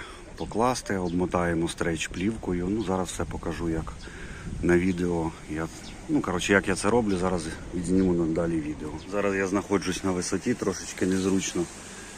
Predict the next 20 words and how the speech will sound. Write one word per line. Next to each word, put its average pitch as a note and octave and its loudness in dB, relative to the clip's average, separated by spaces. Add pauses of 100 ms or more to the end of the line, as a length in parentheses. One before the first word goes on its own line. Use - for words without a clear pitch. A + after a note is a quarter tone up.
(260)
знімати. G2+ 4 (140)
Спробую G2+ 0
показати. F#2+ -2
Це F#2+ 0
моя F#2+ 4
на, F#2 2
над F#2 0 (240)
супер-пупер F#2+ -2
рання F#2 4
черешня, A#2 0 (840)
яку - 6
я G2+ 4
б F#2 2
хотів G#2 4
би F#2+ -2
спробувати F#2+ 2
клонувати. F#2 4
Ось F#2+ 0
дивіться, F#2 -2
отака, F#2 0